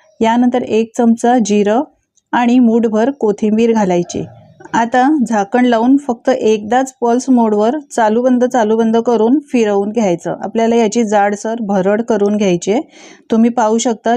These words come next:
जास्त बारीक याची पेस्ट बनवायची नाही. आपल्याला अशा पद्धतीचा हा ठेचा बनवून घ्यायचा आहे. तर आपण मिरचीचा ठेचा बनवतोय. तर आपला हा ठेचा आता आपण बनवून घेतलाय.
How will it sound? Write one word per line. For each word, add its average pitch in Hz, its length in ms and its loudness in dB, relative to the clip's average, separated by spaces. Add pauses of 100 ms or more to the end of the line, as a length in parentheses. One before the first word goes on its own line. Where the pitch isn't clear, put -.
जास्त 208 320 0
बारीक 208 380 -2
याची 226 220 -2
पेस्ट 208 340 -2
बनवायची 202 500 0
नाही. 214 320 0 (360)
आपल्याला 214 360 0
अशा 208 340 -2
पद्धतीचा 214 600 -2
हा 196 160 -2
ठेचा 196 420 -2
बनवून 190 340 0
घ्यायचा 190 360 0
आहे. 147 100 -2 (160)
तर 202 80 2
आपण 208 300 -2
मिरचीचा 220 540 0
ठेचा 220 400 -2
बनवतोय. 214 480 -2 (640)
तर 226 60 2
आपला 233 220 -2
हा 240 100 0
ठेचा 233 400 0
आता 220 200 0
आपण 220 200 -2
बनवून 208 360 0
घेतलाय. 208 380 0